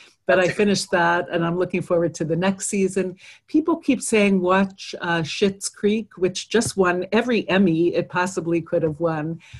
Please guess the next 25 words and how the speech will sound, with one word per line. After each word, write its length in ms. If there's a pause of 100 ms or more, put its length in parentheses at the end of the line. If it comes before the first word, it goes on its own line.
(120)
I've 160
watched 280
a 40
couple 340
of 160
those. 480
I'm 220
watching 640
Lovecraft 840
Country, 720 (500)
on 280
H 340
B 220
O, 120
which 240
is 180
one 140
of 160
these 380
multi-genre 1200
sort 280
of 120
fantasy 960 (300)
and 300
historical, 1160